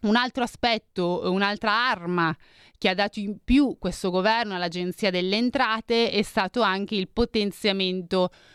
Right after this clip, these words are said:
della, eh, della tecnologia, quindi, eh, parliamo del machine learning oppure dell'intelligenza artificiale, intelligenza artificiale soprattutto per la profil-, profilazione dei contribuenti e la cosiddetta analisi predittiva.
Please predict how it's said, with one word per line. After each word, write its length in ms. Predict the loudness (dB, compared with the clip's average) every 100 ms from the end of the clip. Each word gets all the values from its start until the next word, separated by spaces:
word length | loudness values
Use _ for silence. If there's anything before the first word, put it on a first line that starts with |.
| _ -8
della, 840 | 0 2 2 2 2 2 2 -2
eh, 60 | -2
della 220 | 0 0
tecnologia, 1080 | -2 -4 0 2 2 2 2 2 2 -2 -6
quindi, 480 | -4 -4 -2 -2 0
eh, 340 | 0 0 0
parliamo 380 | -2 0 0 0
del 140 | 0
machine 380 | 0 -2 0 0
learning 500 | 2 2 2 0 0
oppure 360 | 0 0 0 0
dell'intelligenza 760 | 0 -2 0 -2 0 -2 -2
artificiale, 800 | -6 -8 -8 -2 2 2 0 -4 -6 -20 -12
intelligenza 540 | -6 -2 0 2 2 0
artificiale 560 | -2 -2 0 0 -2
soprattutto 540 | -4 -4 -6 -6 -4 -2
per 140 | 0
la 140 | -2 -2
profil-, 420 | -4 -2 -4 -2
profilazione 560 | -2 0 0 2 2
dei 140 | 2 0
contribuenti 640 | 0 0 0 2 2 2
e 20 |
la 100 | 0
cosiddetta 480 | 0 0 0 -2 0
analisi 360 | 0 2 0 -2
predittiva. 800 | -2 -2 -4 -2 0 0 0